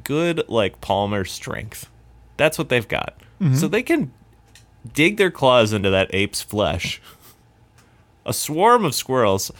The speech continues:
Speaker 1: I think only twenty. Twenty squirrels swarm onto him. He's flailing his arms wildly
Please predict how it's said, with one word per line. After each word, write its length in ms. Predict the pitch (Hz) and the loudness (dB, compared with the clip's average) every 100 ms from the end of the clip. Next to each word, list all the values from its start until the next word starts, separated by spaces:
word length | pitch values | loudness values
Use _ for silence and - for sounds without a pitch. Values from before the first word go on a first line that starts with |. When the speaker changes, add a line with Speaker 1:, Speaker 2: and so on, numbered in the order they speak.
| - _ _ | -20 _ _
Speaker 1:
I 80 | 254 | -2
think 180 | 349 277 | 0 0
only 220 | 147 131 | 2 0
twenty. 560 | - - 104 165 95 90 - - _ _ _ - _ _ _ - | -4 -4 -2 -2 -4 -8 -16 -20 _ _ _ -20 _ _ _ -20
Twenty 400 | - 185 233 302 | -4 0 2 2
squirrels 520 | - 208 196 175 160 | -2 2 4 4 2
swarm 560 | - - 127 143 196 170 | -2 -4 -2 0 2 4
onto 400 | 143 139 - 87 | 4 2 0 -2
him. 140 | 90 | -2
He's 220 | 104 147 - | -2 -2 -4
flailing 600 | 110 151 202 247 233 214 | -2 2 4 6 4 4
his 120 | 170 | 4
arms 340 | 170 165 143 | 6 6 4
wildly 600 | 104 101 107 104 73 101 | 0 2 2 0 -4 -6